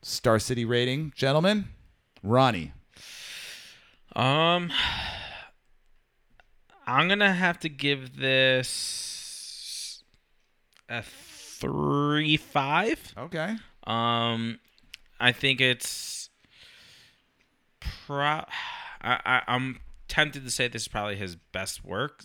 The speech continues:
Speaker 2: meaning Zack Snyder's best film. Um, I, yeah, I think a three five is solid for this. Um, you know, vi-, visually it was great and everything. Um, you know, j-,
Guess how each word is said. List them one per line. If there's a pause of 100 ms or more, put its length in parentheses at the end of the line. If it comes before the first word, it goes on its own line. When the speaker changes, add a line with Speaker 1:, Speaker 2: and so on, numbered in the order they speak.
(120)
Speaker 2:
meaning
Zack
Snyder's
best
film. (640)
Um, (1080)
I, (400)
yeah,
I
think
a
three
five
is
solid
for
this.
Um, (960)
you
know,
vi-,
visually
it
was
great
and
everything. (360)
Um, (340)
you
know,
j-,